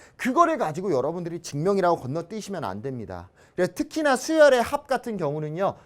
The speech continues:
그 구성 자체가 어떻게 나왔는지, 특히 등차 수열, 등차 수열의 증명, 합구하는 증명은요, 필수로 아셔야 돼요. 이 합들이 다 어떻다고? 똑같다고. 그렇게 나온 게 파생된 게 끝판킬러 공식이고,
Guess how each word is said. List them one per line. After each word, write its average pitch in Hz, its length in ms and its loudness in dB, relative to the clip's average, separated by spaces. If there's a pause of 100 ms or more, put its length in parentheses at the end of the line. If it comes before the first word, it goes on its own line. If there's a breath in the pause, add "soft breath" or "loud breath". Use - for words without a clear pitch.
(120)
그 220 160 -4
구성 208 360 -2
자체가 185 320 0
어떻게 135 520 0
나왔는지, 123 600 -2
특히 - 500 -6
등차 175 380 -4
수열, 107 260 -10 (260 soft breath)
등차 220 440 -2
수열의 196 360 -2
증명, 151 420 -6 (180 loud breath)
합구하는 233 580 -2
증명은요, 151 680 -6
필수로 254 420 -8
아셔야 92 440 -6
돼요. 85 180 -18 (640 soft breath)
이 196 180 -6
합들이 214 440 -8
다 147 140 -6
어떻다고? 139 580 -6 (160)
똑같다고. 165 640 -6
그렇게 202 380 2
나온 139 340 4
게 269 220 2 (180)
파생된 226 420 -6
게 160 80 -6
끝판킬러 214 600 -6
공식이고, 123 760 -8